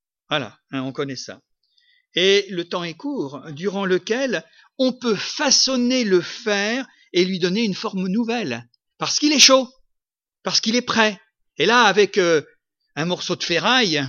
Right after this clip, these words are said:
hein, c'est très résistant, c'est très fort. Vous pouvez toujours la tordre dans tous les sens, vous n'y arriverez pas, hein.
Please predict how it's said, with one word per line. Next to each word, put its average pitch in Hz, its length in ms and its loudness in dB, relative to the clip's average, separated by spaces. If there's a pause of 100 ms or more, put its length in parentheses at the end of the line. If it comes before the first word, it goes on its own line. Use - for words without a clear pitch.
(1800)
hein, 147 140 -10
c'est - 160 -12
très 170 180 -2
résistant, 180 400 -2
c'est 170 140 -4
très 175 160 -6
fort. 233 320 2
Vous - 180 -20
pouvez 165 120 -2
toujours 185 240 -4
la 160 100 0
tordre 160 220 -4
dans 151 80 -8
tous 165 100 -6
les 143 100 -4
sens, 220 180 -4
vous 170 80 -8
n'y 151 80 -4
arriverez 147 320 -4
pas, 214 240 -4
hein. 208 140 -8